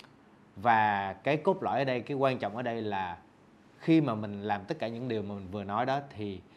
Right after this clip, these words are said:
những người xung quanh gọi đó là sự sáng tạo. Và mình tạo ra những cái sản phẩm mà người khác xem là sự sáng tạo. Thì từ những cái khái niệm trên thì mình mơ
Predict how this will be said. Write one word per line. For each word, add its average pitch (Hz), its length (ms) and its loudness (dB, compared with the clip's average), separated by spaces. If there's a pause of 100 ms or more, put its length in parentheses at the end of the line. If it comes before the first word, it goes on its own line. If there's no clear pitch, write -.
(180)
những 127 360 -2
người 107 600 -2
xung 120 340 -4
quanh 123 280 4 (1040)
gọi 104 240 -2
đó 120 240 4
là 101 340 -4
sự 98 300 -10
sáng 120 300 -6
tạo. 87 180 0 (880)
Và 110 140 2
mình 110 440 -2 (720)
tạo 110 220 6
ra 127 120 0
những 120 440 -6
cái 160 120 -2
sản 120 200 -4
phẩm 123 520 -8
mà 104 120 -4
người 95 200 -10
khác 135 260 -8
xem 113 280 -4
là 95 140 -6
sự 101 160 -12
sáng 117 180 -12
tạo. 87 200 -6 (1120)
Thì 120 400 2 (400)
từ 127 100 2
những 120 160 -2
cái 147 80 -4
khái 175 200 0
niệm 120 200 -2
trên 135 260 2
thì 117 120 -4
mình 107 260 -6
mơ 131 300 0